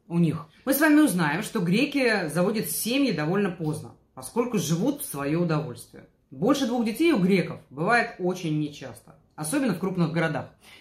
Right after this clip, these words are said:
Первого ребенка рожают ближе к сорока годам, в этот момент родители обычно становятся мужем и женой официально. Беременность воспринимается, ну, как дискомфорт и гордость.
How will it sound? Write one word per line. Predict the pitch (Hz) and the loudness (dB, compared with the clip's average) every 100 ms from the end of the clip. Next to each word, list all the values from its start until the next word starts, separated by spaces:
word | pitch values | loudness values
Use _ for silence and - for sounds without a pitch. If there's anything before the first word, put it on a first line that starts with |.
| - | -2
Первого | 214 214 | 2 4
ребенка | 220 294 349 202 | 4 2 0 0
рожают | 170 220 208 | 0 0 0
ближе | 156 180 156 | 2 0 0
к | |
сорока | - 160 160 151 | -4 -6 -4 -4
годам, | 156 220 330 | 2 2 4
в | 202 | 0
этот | 175 156 | -4 -4
момент | 160 262 | -4 -4
родители | 170 151 208 202 160 156 - - | -2 -2 -4 -4 -6 -6 -16 -14
обычно | 143 151 233 185 | -4 0 0 0
становятся | 151 151 165 180 175 156 143 139 | -4 0 0 0 -2 -4 -2 0
мужем | 165 170 160 | 2 2 2
и | |
женой | 151 147 151 | 0 0 -2
официально. | 147 - - 131 120 110 - _ _ - - - 190 | -2 -10 -10 -10 -10 -14 -18 _ _ -20 -20 -20 -6
Беременность | 143 254 403 359 311 | 4 6 6 4 0
воспринимается, | 247 - 247 240 233 202 180 175 156 156 | -2 -2 -2 0 2 0 0 -2 -2 -2
ну, | 214 247 240 | -4 -4 -4
как | 170 | -2
дискомфорт | 165 175 180 175 202 285 311 - _ _ _ _ _ _ | -2 0 0 0 2 0 0 -4 _ _ _ _ _ _
и | 196 | -4
гордость. | 170 185 165 - - - | -2 2 2 0 -10 -20